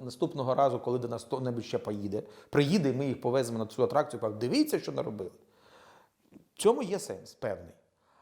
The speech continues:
Але я розумію, чому міська влада це робить, тому що я бачу цих людей, яким потрібно, щоб їм дали воду, дали світло, дали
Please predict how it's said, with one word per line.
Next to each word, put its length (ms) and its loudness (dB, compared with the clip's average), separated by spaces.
Але 640 2
я 180 6
розумію, 500 0
чому 340 -4
міська 320 2
влада 320 4
це 200 0
робить, 320 2
тому 260 -2
що 160 -6
я 120 2
бачу 300 4
цих 240 -6
людей, 340 0
яким 280 0
потрібно, 380 -2
щоб 180 -2
їм 160 2
дали 240 6
воду, 400 0
дали 280 2
світло, 400 -2
дали 280 0